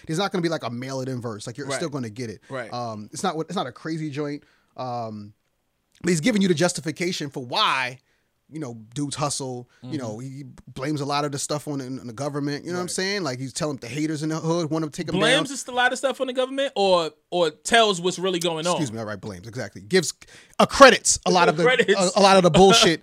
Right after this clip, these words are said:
Speaker 1: <laughs> to the government, and, you know, in the hood, the government's reach are, is snitches, right? They use snitches in the hood to get dudes jammed up. Um, and the reason why they're in there in, in this position is because of the ghetto. I mean, excuse me, because of the government.
Speaker 2: Right.
Speaker 1: You know, so, you know, again, paints that picture well.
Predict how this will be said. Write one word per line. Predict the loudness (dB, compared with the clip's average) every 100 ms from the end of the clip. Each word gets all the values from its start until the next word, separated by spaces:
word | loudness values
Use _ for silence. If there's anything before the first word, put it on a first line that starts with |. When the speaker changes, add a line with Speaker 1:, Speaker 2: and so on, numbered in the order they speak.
| -10
Speaker 1:
<laughs> | -8
to | -4
the |
government, | 4 4 4 -2 -4 2
and, | 4 6 4 0 _ _ _ _ -6
you | 0
know, | 0 0 -8 _ _ -2
in | 2
the | 6
hood, | 10 10 10 4
the |
government's | 2 4 4 2 0
reach | 2 2 2 -4
are, | -8 -8
is | -4 -2 -2
snitches, | -2 -4 -6 -12 -16 _ _ -8
right? | -4 -2
They | 0
use | 2 2
snitches | 2 0 0
in | 0
the |
hood | 4 2 2
to |
get | -6 -4
dudes | -4 -2
jammed | 0 0 0 0
up. | -2 _ _ _ _ -6
Um, | -4 -4 -6
and | -4 -2 0
the |
reason | 4 4 4 2
why | 2 4
they're | 4 2
in | 2
there | 0 0 -6 -12
in, | -10
in | -6 -4
this | -4
position | -2 -2 0 0 -4 -8
is | -10
because | -8 -6 -4
of | -4
the |
ghetto. | -6 -8 -8
I | -6
mean, |
excuse | -6 -6
me, | -8
because | -6 -4
of |
the | -2
government. | -2 -4 -8 -12
Speaker 2:
Right. | -14 -14 _
Speaker 1:
You | -6
know, | -4 -2
so, | -4 -4 -4
you | -6 -6
know, | -6 -8 -6
again, | -2 0 2
paints | 2 2
that | 0 0
picture | -2 -2
well. | -2 -2 -4